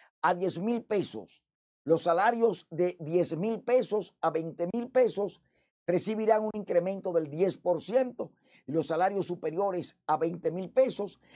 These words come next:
hasta treinta mil pesos recibirán un incremento de cinco por ciento", dijo en ese entonces, el veintisiete de febrero, para ser exacto, de este año, el presidente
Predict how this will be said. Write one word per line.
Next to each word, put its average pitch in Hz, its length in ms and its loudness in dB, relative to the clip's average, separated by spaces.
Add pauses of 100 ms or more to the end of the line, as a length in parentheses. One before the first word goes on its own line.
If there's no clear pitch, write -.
(160)
hasta 156 320 -2
treinta 196 320 -6
mil 226 200 -6
pesos 185 460 0
recibirán 185 640 -4
un 190 100 -6
incremento 185 640 -6
de 233 120 -4
cinco 226 400 -8
por 220 160 0
ciento", 147 500 -4 (480)
dijo 156 460 -2 (320)
en 127 100 -6
ese 160 200 -2
entonces, 170 640 -2
el 113 100 -10
veintisiete 170 560 -6
de 175 100 -2
febrero, 147 380 -4
para 113 180 -12
ser 131 160 -12
exacto, - 480 -12
de 135 80 -10
este 143 240 -2
año, 208 320 -2 (600)
el 196 160 -4
presidente 139 680 -4